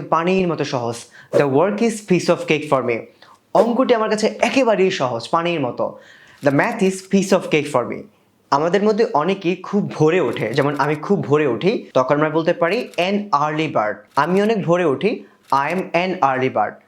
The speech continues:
আমার বাবা অনেক ভোরে ওঠেন, my father is an early bird। আমার বোন অনেক ভোরে ওঠেন, এটার ইংলিশ কী হবে সেটা আমাকে কমেন্ট করে জানাবেন। এবার আমরা আরও কিছু কমন ইডিয়মস শিখি। এখন আমার যাওয়ার সময়, I am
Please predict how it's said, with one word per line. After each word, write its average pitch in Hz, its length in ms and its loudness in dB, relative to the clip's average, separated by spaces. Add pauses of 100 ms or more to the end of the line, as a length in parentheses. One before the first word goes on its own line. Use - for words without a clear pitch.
(280)
আমার 180 280 2
বাবা 143 320 2
অনেক 180 280 0
ভোরে 160 240 2
ওঠেন, 170 380 -2 (300)
my 139 200 2 (160)
father 196 360 2 (160)
is 160 140 0
an 175 140 2 (140)
early 143 400 2
bird। 110 200 0 (280)
আমার 208 300 2
বোন 165 240 2
অনেক 180 240 -2
ভোরে 165 200 2
ওঠেন, 156 360 -2 (320)
এটার 202 220 2
ইংলিশ 190 320 0
কী 180 80 0
হবে 131 260 0
সেটা 143 220 0
আমাকে 139 200 -2
কমেন্ট 127 300 -4
করে 120 160 0
জানাবেন। 107 320 -6 (220)
এবার 214 260 2
আমরা 147 200 2
আরও 151 300 0
কিছু 175 180 -4
কমন 156 240 0
ইডিয়মস 135 320 -2
শিখি। 151 420 -4 (400)
এখন 175 300 2
আমার 202 200 2
যাওয়ার 147 260 2
সময়, 139 460 -2 (440)
I 135 240 0
am 160 60 -2